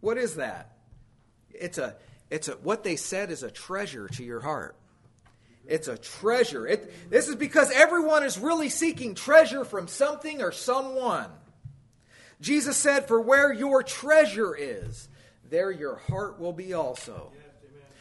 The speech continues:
Speaker 1: And if your heart isn't with Christ, well, then your treasure's not there either. However, these treasures are not carnal treasures.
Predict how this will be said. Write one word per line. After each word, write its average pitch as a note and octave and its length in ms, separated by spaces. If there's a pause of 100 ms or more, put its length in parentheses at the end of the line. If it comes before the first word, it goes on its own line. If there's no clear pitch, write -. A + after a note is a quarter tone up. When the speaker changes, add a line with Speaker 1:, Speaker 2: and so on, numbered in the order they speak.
(120)
Speaker 1:
And D3+ 160
if E3+ 140
your G3 160
heart G3 280
isn't G#3 240
with G3 180
Christ, G3 480
well, D3+ 180
then D3+ 300
your E3 140
treasure's F3 500
not F#3 260
there G3+ 220
either. G#3 360 (2250)
However, G#3 420
these G3+ 220
treasures G#3+ 500
are D#3+ 120
not F3+ 240
carnal G#3 340
treasures. C#3+ 680